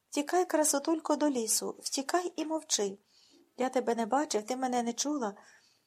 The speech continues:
Хрестися, щоб чорти не підступились, вони бояться Христа". "А ти з чого не втікаєш?" "Гей", сміється Малешко, "мене не зачеплять. Хіба ти забула, красотулько? Я ж то, я німчик, а своїх не б'ють".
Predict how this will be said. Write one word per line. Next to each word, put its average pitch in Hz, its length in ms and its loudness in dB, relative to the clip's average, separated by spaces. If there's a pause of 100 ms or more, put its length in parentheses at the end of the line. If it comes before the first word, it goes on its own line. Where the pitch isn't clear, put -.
(160)
Хрестися, 277 640 4
щоб 262 300 0
чорти 262 460 0
не 311 140 0
підступились, 247 880 0
вони 262 220 0
бояться 285 460 2
Христа". 226 680 0 (800)
"А 285 120 0
ти 294 160 0
з - 60 0
чого 269 240 -2
не 254 120 -6
втікаєш?" 240 720 -8 (140)
"Гей", 339 280 0
сміється 226 500 -2
Малешко, 214 540 -2 (380)
"мене 269 320 4
не 349 120 2
зачеплять. 294 680 2 (240)
Хіба 277 300 4
ти 294 140 2
забула, 330 360 4
красотулько? 214 760 -2 (320)
Я 339 200 6
ж - 200 0
то, 208 300 0
я 302 460 4
німчик, 285 600 -2
а 254 120 0
своїх 294 440 -2
не 330 80 -2
б'ють". 285 440 -4